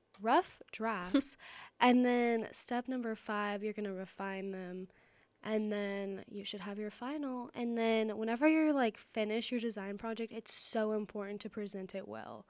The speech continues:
Speaker 2: Mm-hmm.
Speaker 1: Like, even
Speaker 2: It'll
Speaker 1: with
Speaker 2: make or break it.
Speaker 1: Yeah. Like, if you can't present your designs well, y-,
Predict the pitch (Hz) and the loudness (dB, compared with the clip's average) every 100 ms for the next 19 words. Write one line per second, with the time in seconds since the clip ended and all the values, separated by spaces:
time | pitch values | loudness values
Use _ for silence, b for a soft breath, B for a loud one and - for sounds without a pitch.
0 | - 208 185 170 165 220 - - 220 220 | -2 0 2 0 4 2 2 -4 -4 10
1 | 214 214 202 180 175 120 185 - 196 - | 12 12 12 10 6 4 2 0 -8 -2
2 | 220 202 - - 240 220 226 202 226 247 | 8 8 8 2 0 0 0 0 2 2
3 | 277 302 - - _ - 233 220 143 - | 0 -4 -8 -18 _ -4 2 2 2 -6
4 | 226 226 208 202 208 - 214 214 214 214 | -2 0 0 0 -2 -4 -6 -2 -2 -2
5 | 202 202 196 208 208 190 190 202 | -4 -4 -4 -4 -4 -4 -4 -4